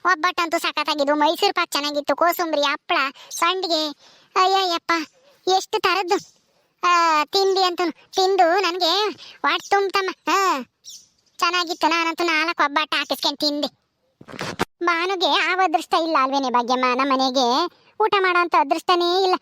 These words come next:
ಭಾನು ಕರ್ದೋಗಿದ್ದೆ. ಅವಳು ಏನೋ ಅವ್ರ ಅಪ್ಪಗೆ ಚೆನ್ನಾಗಿಲ್ಲ ಅಂತ ತವ್ರ ಮನೆಗೆ ಹೋಗಿದ್ಲಂತೆ. ಹೋಗ್ಲಿ ಬಿಡೆ ಸಾಕಮ್ಮ, ಏನ್ ಮಾಡಕ್ಕಾಗುತ್ತೆ? ಅವ್ರ ಅಪ್ಪಗೆ ಚೆನ್ನಾಗಿರ್ಲಿಲ್ವಂತೆ, ಅದಕ್ಕೆ ತವ್ರ ಮನೆಗೆ ಹೋಗಿದ್ಲಂತ ನೋಡ್ಕೊಂಬರಕ್ಕೆ. ಹಾ, ಇನ್ನೇನ್ ಮಾಡಕ್ಕಾಗುತ್ತೆ ಪಾಪ? ಅಲ್ಲ, ನಿಮ್ ಮನೆ ಗೃಹ ಪ್ರವೇಶಕ್ಕಿಂತ ಅವ್ರ ಅಪ್ಪನ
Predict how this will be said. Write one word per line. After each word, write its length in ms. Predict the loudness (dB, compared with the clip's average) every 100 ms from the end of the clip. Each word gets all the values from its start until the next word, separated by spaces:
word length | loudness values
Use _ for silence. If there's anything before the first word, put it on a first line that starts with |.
| _ -2
ಭಾನು 560 | 0 2 0 0 -2
ಕರ್ದೋಗಿದ್ದೆ. 560 | 0 0 2 2 2 -2 -4 _ _ -2
ಅವಳು 400 | 2 2 2 0
ಏನೋ 280 | 0 0 -2
ಅವ್ರ 100 | -4
ಅಪ್ಪಗೆ 220 | -4 -6
ಚೆನ್ನಾಗಿಲ್ಲ 400 | 0 0 2 2 2
ಅಂತ 140 | 2 2
ತವ್ರ 200 | 2 0
ಮನೆಗೆ 260 | 0 0 0
ಹೋಗಿದ್ಲಂತೆ. 440 | 0 0 0 -2 -10 _ _ -20 -20 _ _ _
ಹೋಗ್ಲಿ 280 | 0 2 2
ಬಿಡೆ 180 | 0 0
ಸಾಕಮ್ಮ, 300 | -2 0 0 0
ಏನ್ 220 | 0 0
ಮಾಡಕ್ಕಾಗುತ್ತೆ? 500 | -2 -2 -2 0 0
ಅವ್ರ 120 | 0
ಅಪ್ಪಗೆ 200 | 0 -2
ಚೆನ್ನಾಗಿರ್ಲಿಲ್ವಂತೆ, 880 | 0 -2 -2 -2 0 0 0 2 0 -2 -4
ಅದಕ್ಕೆ 280 | -2 0 0
ತವ್ರ 180 | 2 2
ಮನೆಗೆ 220 | 2 2
ಹೋಗಿದ್ಲಂತ 360 | 2 2 2 4
ನೋಡ್ಕೊಂಬರಕ್ಕೆ. 840 | 2 2 2 2 2 2 0 -2
ಹಾ, 420 | 2 6 6 4 -2 _ _ _ _ _ _ _ _ _ 0
ಇನ್ನೇನ್ 280 | 2 2
ಮಾಡಕ್ಕಾಗುತ್ತೆ 460 | 2 0 0 0 -2
ಪಾಪ? 200 | 0 0 2 2
ಅಲ್ಲ, 100 | 2 2 0 -4 -2
ನಿಮ್ 100 | 0
ಮನೆ 160 | 2
ಗೃಹ 220 | 2 2 2
ಪ್ರವೇಶಕ್ಕಿಂತ 560 | 2 0 0 -2 0
ಅವ್ರ 260 | 2 2 0
ಅಪ್ಪನ 300 | 0 -2